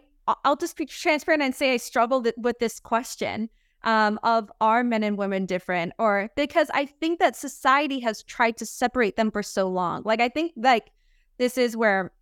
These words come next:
I'm gonna get a little political, <laughs> but I think that's kind of, like, partly the patriarchy of, like, "Well, women are so different." And it's like, "Well, I don't know. Are we? Like, are we really?" And there was, I,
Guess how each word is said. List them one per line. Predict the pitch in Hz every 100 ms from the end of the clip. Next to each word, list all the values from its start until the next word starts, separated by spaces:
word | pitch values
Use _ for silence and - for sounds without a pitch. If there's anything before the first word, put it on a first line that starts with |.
| _ 202 -
I'm | 196
gonna | 185 185
get | 185 170
a |
little | 196 190
political, | 226 247 285 294 -
<laughs> | 370 339 262
but | 359 370 220 - _ -
I | 311
think | 370 392
that's | 370 -
kind | 311
of, | 311
like, | 285 -
partly | 277 302 285
the | 269
patriarchy | 285 277 - 226 180 - 170
of, | 160
like, | 226 220 220
"Well, | 196
women | 220 320 247
are | 190
so | - 226 269
different." | 240 247 208 180
And | 190 220
it's | 214
like, | 247 208 202 _ _ _ _
"Well, | 320 320 -
I | 311
don't | 349
know. | 359 392 285
Are | 196 190
we? | 208 - 247 480 _ -
Like, | 254 254
are | 262
we | 269 277
really?" | 240 208 196 240 311
And | 320 269
there | 359
was, | 392 - - _ _ _ _ _ -
I, | 269 285